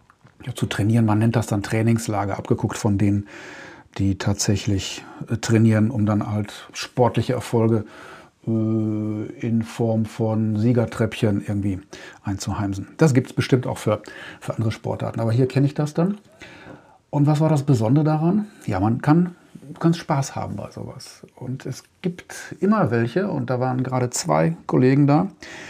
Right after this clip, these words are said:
die dann meinten, wenn dann in der Woche, in diesen sieben Fahrtagen, an denen man fährt, nicht die tausend Kilometer auf dem Tachometer steht,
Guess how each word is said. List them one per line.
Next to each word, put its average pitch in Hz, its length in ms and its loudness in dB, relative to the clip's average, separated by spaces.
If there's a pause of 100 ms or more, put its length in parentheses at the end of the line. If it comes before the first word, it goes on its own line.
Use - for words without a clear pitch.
(1200)
die 147 260 8
dann 143 320 8
meinten, 135 800 4 (420)
wenn 139 600 2
dann 131 200 2
in 123 160 0
der 101 200 -2
Woche, 165 260 0
in 127 160 -2
diesen 113 260 2
sieben 123 280 2
Fahrtagen, 120 680 -4
an 113 60 -6
denen 107 100 -8
man 113 120 -6
fährt, - 280 -8
nicht 151 480 0
die 147 160 -2
tausend 151 540 0
Kilometer 143 580 0
auf 120 200 -2
dem 113 140 0
Tachometer 120 540 2
steht, - 380 -4